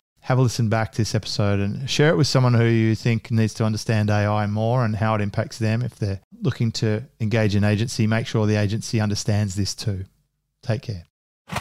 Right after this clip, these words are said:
Hey, so my podcast is coming up to episode one thousand, and I'm wondering if you want to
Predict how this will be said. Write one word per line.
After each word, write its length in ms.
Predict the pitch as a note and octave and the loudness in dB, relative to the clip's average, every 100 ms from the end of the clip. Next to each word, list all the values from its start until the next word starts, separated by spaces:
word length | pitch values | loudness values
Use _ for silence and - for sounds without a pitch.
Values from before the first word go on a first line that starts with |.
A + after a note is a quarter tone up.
| - - - - - - _ | -12 -20 -20 -20 -20 -20 _
Hey, 440 | E3+ G3 C#3 G2 A2+ | 2 4 4 0 -4
so 440 | - D3+ D3+ C#3+ | 2 4 6 6
my 200 | C#3 C3+ | 4 4
podcast 680 | C#3+ E3+ - B2+ A2 - B2+ | 2 0 2 2 2 0 -2
is 180 | A2 | 0
coming 280 | - A#2 A#2 | 0 0 0
up 120 | A2 - | 0 -4
to 340 | - A#2 A2+ | 0 2 2
episode 540 | A2 A2+ - A2+ A2 A2+ | 0 0 0 2 0 0
one 240 | A2+ A2 | 0 -2
thousand, 840 | - A#2 B2+ B2 A#2 A#2 C3 - - - _ _ _ _ _ _ | -2 0 2 2 0 -2 -2 -6 -12 -20 _ _ _ _ _ _
and 560 | - A2 A2 A2 A2 G2+ - _ _ _ - | 0 2 2 2 0 -4 -12 _ _ _ -6
I'm 200 | A#2+ A2+ | 0 0
wondering 360 | G#2+ A2 A2+ G#2+ | 2 2 2 0
if 180 | - A#2 | -2 -4
you 80 | |
want 220 | A2+ A2+ | -2 0
to 140 | A2 | -2